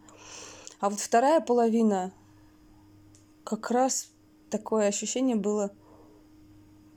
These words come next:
очень похоже на день замешательства. Ну, давайте щас почитаем. Мгм. Шестьдесят четвёртый генный ключ вместе со своим программным партнёром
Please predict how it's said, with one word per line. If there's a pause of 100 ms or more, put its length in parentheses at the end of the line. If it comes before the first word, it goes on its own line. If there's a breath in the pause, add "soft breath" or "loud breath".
(520)
очень
похоже
на
день
замешательства.
Ну,
давайте
щас
почитаем. (2000 loud breath)
Мгм. (760 loud breath)
Шестьдесят
четвёртый
генный
ключ
вместе
со
своим
программным
партнёром